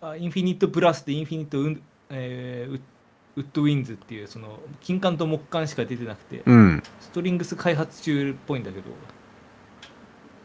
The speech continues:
Speaker 1: そこが、元々が四百四十九ドルなのが今二百九十九ドル。
Speaker 2: うん。
Speaker 1: なんですけど、これがマジでいい。
Speaker 2: 弦、
Speaker 1: もう、
Speaker 2: 弦？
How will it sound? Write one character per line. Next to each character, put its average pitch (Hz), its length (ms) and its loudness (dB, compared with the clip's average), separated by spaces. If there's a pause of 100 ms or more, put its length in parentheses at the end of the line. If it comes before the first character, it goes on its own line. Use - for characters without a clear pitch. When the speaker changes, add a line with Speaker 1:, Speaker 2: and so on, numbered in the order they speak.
(140)
Speaker 1:
そ - 160 -12
こ 190 240 2
が、 180 360 4
元 151 360 0
々 202 600 0
が 135 340 2 (340)
四 170 240 -2
百 170 200 -4
四 170 160 0
十 135 120 -2
九 143 200 -2
ド 127 100 -2
ル 120 100 -6
な 127 120 -8
の 135 80 -6
が 135 100 -2
今 123 160 -4
二 127 100 -8
百 135 160 -6
九 135 140 -4
十 117 140 -8
九 123 120 -6
ド 107 120 -8
ル。 98 100 -18 (1500)
Speaker 2:
う 131 60 0
ん。 101 420 0
Speaker 1:
な 131 60 -10
ん - 20 -10
で 123 60 -10
す - 60 -20
け 117 60 -14
ど、 117 100 -18
こ 165 220 -2
れ 208 260 2
が 202 200 2
マ 180 340 4
ジ 185 260 0
で 208 200 8
い 156 220 0
い。 - 120 -10 (1400)
Speaker 2:
弦、 151 280 6
Speaker 1:
も 165 160 2
う、 117 120 -8
Speaker 2:
弦？ 151 300 6